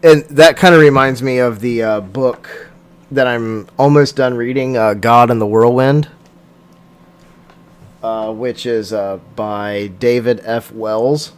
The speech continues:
And it's basically, well,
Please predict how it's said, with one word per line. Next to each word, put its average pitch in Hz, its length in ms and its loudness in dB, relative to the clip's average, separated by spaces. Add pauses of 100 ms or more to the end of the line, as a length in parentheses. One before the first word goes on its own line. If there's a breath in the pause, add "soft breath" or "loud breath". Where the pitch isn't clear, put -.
(540)
And 139 300 -4
it's 135 200 -6
basically, 147 1000 -2 (1300 soft breath)
well, 135 280 -2